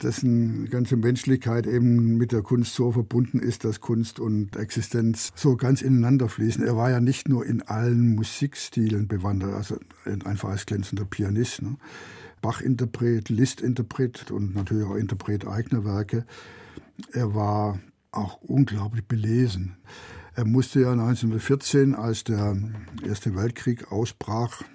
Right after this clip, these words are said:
in Anführungszeichen, musste er ja Berlin verlassen, wo er seine Stelle an der Akademie hatte, weil er italienischer Staatsbürger war. Und er ist dann schließlich, äh,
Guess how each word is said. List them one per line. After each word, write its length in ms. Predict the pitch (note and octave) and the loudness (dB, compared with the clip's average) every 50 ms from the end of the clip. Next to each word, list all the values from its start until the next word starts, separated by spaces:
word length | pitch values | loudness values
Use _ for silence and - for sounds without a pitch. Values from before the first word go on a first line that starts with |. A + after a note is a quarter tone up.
| - _ _ _ _ - _ _ | -20 _ _ _ _ -20 _ _
in 140 | G#2+ F#2+ - | -8 -6 -2
Anführungszeichen, 1000 | A2+ A2 G2 G2+ A2 G#2+ G2+ A2+ G#2+ - - - F#2+ G2+ A2 - - B2 A#2+ - - - - - - - - - - _ | -2 -2 -2 -2 -2 0 0 -2 -2 -4 -6 -6 -4 -4 -6 -2 -4 -4 -6 -6 -16 -16 -16 -18 -18 -18 -18 -20 -12 _
musste 360 | - C3 B2 C3 - - B2+ A#2 | 0 2 4 2 2 2 0 2
er 80 | A#2+ | 2
ja 100 | A#2+ A#2 | 2 2
Berlin 360 | G#2+ G2+ A#2+ G#2 G#2+ A2+ A#2 | 2 2 2 4 4 4 2
verlassen, 680 | A#2 - B2+ G#2+ F#2+ F#2+ - - - - F#2+ F#2 E2 E2+ F#2+ G#2 - - G#2 G2+ C3 - - - _ _ | 2 2 0 0 0 -2 -2 -2 -4 -4 -4 -4 -6 -6 -10 -12 -12 -14 -16 -16 -16 -20 -20 -20 _ _
wo 200 | - F#2+ G2 G2 | -6 -4 -4 -2
er 200 | F#2+ F2+ F2 F#2+ | -2 -4 -4 -6
seine 240 | F#2+ - G2 F#2 G2 | -4 -4 -4 -4 -4
Stelle 320 | - - G#2+ G#2+ A#2 A#2 | -4 -4 -2 0 0 0
an 120 | G#2 A2 G#2+ | -2 -2 -6
der 160 | - - A2 | -6 -8 -8
Akademie 480 | G2+ - A2 G2+ G#2+ G2 G2+ B2 C3+ | -6 -4 -4 -2 0 2 2 2 2
hatte, 320 | A2 G#2+ E2+ - C3+ C#3+ - - - - - - - - - - - - - _ | 2 0 0 0 0 -2 -2 -6 -20 -20 -18 -18 -18 -18 -18 -18 -20 -20 -8 _
weil 220 | B2 B2+ C3 C3 | 2 4 4 4
er 220 | A#2+ A2+ - A#2 A2 | 4 4 2 2 2
italienischer 580 | A#2+ - - A#2 G#2+ G#2+ G#2+ G#2 G#2 - A2+ | 2 2 2 4 4 4 4 2 0 0 -2
Staatsbürger 680 | G#2 - - F2+ F#2+ - - - G#2 F#2 F2+ - - E2 | -2 -2 -2 -2 -2 -6 -4 -4 -4 -4 -4 -6 -8 -8
war. 280 | D#2+ D#2 E2 F2 G#2 - _ - - - - - - - _ _ - _ | -8 -8 -8 -10 -10 -14 _ -20 -20 -20 -20 -20 -20 -20 _ _ -20 _
Und 300 | - B2 A#2 A2+ G#2+ - | -2 0 2 2 2 2
er 140 | A#2+ A2 | 0 0
ist 180 | G2+ A#2+ - - | 0 -2 0 2
dann 100 | C3 A#2+ | 0 0
schließlich, 540 | - - A#2 A#2 A#2+ - - A#2+ A#2 A#2 - | 2 2 0 0 0 2 0 0 0 0 -2
äh, 60 | G2+ | -4